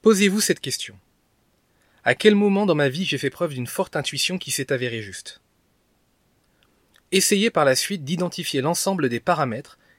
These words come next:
qui vous ont conduit à ne pas vous tromper. Vous remarquerez alors à quel genre d'intuition vous êtes le plus sensible.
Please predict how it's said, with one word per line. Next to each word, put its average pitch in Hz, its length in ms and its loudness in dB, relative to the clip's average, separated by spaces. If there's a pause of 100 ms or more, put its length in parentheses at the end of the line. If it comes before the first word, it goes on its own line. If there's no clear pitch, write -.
qui 175 100 -6
vous 165 180 -4
ont 170 60 -2
conduit 175 300 -2
à 160 40 4
ne 123 80 0
pas 160 140 -2
vous 139 120 -4
tromper. 107 340 -14 (1900)
Vous 143 140 -2
remarquerez 196 420 2
alors 175 280 6
à 143 80 0
quel 135 160 -4
genre 120 200 -2
d'intuition 175 500 -4
vous 135 140 -2
êtes 127 120 -4
le 120 80 -2
plus - 160 -12
sensible. 104 500 -12